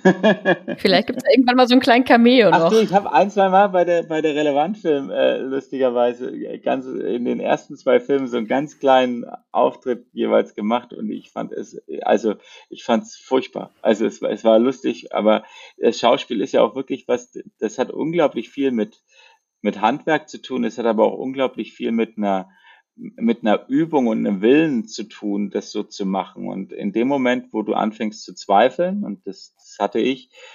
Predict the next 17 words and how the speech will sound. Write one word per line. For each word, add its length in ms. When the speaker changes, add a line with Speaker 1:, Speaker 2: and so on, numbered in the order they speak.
Speaker 1:
äh, 220
nicht 240
mehr, 220
bist 340
du 60
nicht 160
mehr 100
bei 160
dir 220
und 100
bist 220
du 40
nicht 220
mehr 140
gut. 320
Und, 440
ähm, 360